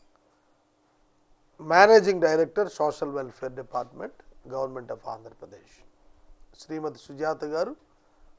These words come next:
కుమారుడు ఇమాన్యుయల్ సహకారం ఇస్తున్నారు. దేవుడు ఈ కుటుంబాన్ని దీవించి ఆశీర్వదించున్నట్లు ప్రార్థన చేద్దాం.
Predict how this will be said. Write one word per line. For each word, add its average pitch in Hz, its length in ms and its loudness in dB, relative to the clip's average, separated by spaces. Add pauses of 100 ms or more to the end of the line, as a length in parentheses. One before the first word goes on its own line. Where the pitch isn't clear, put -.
(100)
కుమారుడు 143 640 0
ఇమాన్యుయల్ 143 600 -8 (680)
సహకారం 123 560 -6
ఇస్తున్నారు. - 460 -20 (480)
దేవుడు 165 600 -2
ఈ 147 120 -10
కుటుంబాన్ని 160 720 0 (640)
దీవించి 208 840 -4
ఆశీర్వదించున్నట్లు 143 1300 -2 (400)
ప్రార్థన 117 360 -4
చేద్దాం. - 440 -18